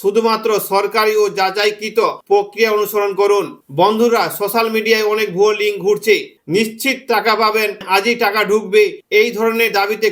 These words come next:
কখনোই বিশ্বাস করবেন না। এই ভিডিওটি যদি উপকারী মনে হয় তো একটি লাইক দিন এবং অন্তত কয়েকজনের সঙ্গে শেয়ার করুন, কারণ আপনার একটি শেয়ারে কারোর জীবনে বড়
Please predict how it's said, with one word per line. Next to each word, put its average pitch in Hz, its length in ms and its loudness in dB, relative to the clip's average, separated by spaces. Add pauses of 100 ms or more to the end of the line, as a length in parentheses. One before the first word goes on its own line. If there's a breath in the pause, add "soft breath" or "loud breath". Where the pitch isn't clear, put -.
কখনোই 208 380 -2
বিশ্বাস 202 280 -2 (100)
করবেন 190 360 0
না। 185 80 2 (320)
এই 202 160 0
ভিডিওটি 233 420 0
যদি 220 220 -4
উপকারী 220 440 -2
মনে 208 200 0
হয় 190 160 0 (260)
তো 175 60 -8 (120)
একটি 202 180 -4 (100)
লাইক 208 180 2 (120)
দিন 226 120 -2 (360)
এবং 233 140 4 (140)
অন্তত 233 320 0 (160)
কয়েকজনের 220 480 0
সঙ্গে 220 280 2
শেয়ার 208 200 2 (100)
করুন, 214 220 2 (220)
কারণ 214 200 2 (100)
আপনার 240 280 0
একটি 233 160 -4 (100)
শেয়ারে 220 340 2 (280)
কারোর 202 300 2
জীবনে 226 280 2 (100)
বড় 208 120 0